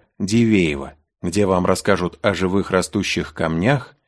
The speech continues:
и других чудесных событиях. Сама вера в чудеса или даже готовность в них поверить вызывает прочное эмоциональное возбуждение,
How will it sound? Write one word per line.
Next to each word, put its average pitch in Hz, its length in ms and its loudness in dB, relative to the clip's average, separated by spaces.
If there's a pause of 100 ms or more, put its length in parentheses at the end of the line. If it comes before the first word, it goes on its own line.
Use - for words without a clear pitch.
(180)
и 151 120 0
других 120 420 -2
чудесных 85 540 -4
событиях. 82 760 -8 (640)
Сама 107 500 4
вера 107 260 4
в 87 80 -4
чудеса 87 540 0
или 113 320 4
даже 117 300 4
готовность 104 800 2
в 87 60 -4
них 117 240 4
поверить 98 760 2
вызывает 131 600 4
прочное 151 640 2
эмоциональное 120 800 4
возбуждение, 104 880 0